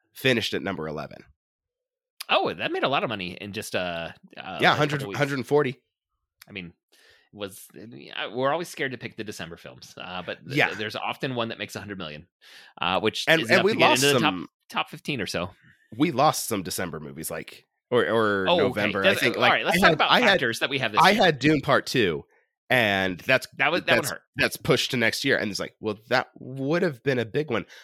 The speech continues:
Speaker 1: I wonder if all the Wonka money is just people who had set aside a few bucks for Timothée Chalamet.
Speaker 2: <laughs> Yeah. Now, I,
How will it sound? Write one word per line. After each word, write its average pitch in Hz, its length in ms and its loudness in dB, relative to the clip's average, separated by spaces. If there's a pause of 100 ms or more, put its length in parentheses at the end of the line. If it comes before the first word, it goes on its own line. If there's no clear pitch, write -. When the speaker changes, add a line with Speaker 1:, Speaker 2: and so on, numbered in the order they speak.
(140)
Speaker 1:
I 131 120 0
wonder 156 640 -2
if 123 300 -4 (360)
all 127 140 4
the 113 80 2
Wonka 117 380 2
money 92 300 0
is 87 200 -4
just 110 160 -6
people 107 220 -4
who 104 340 -6 (400)
had 123 160 -2
set 127 160 2
aside 110 340 0
a 98 60 0
few 120 200 -2
bucks 110 280 0
for 113 100 -6
Timothée 101 320 -2
Chalamet. 82 460 -2 (240)
Speaker 2:
<laughs> - 200 -18
Yeah. 135 140 0 (400)
Now, 160 240 0
I, 143 220 -4